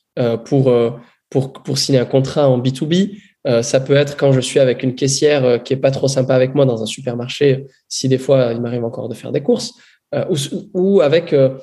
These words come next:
un déménageur, ou tu sais, en ce moment j'ai des artisans. Tu vois, je fais des travaux dans, dans mes nouveaux bureaux. Les artisans, par exemple, ce sont des gens qui sont pas toujours réputés pour bien communiquer ou pour s'exprimer avec bienveillance ou avec courtoisie. C'est des gens qui,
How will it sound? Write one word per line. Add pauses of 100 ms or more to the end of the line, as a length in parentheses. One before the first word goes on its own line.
(360)
un
déménageur,
ou
tu
sais,
en
ce
moment
j'ai
des
artisans. (260)
Tu
vois,
je
fais
des
travaux
dans,
dans
mes
nouveaux
bureaux. (320)
Les
artisans,
par
exemple,
ce
sont
des
gens
qui
sont
pas
toujours (280)
réputés (280)
pour
bien
communiquer (160)
ou
pour
s'exprimer
avec
bienveillance
ou
avec
courtoisie. (240)
C'est
des
gens
qui,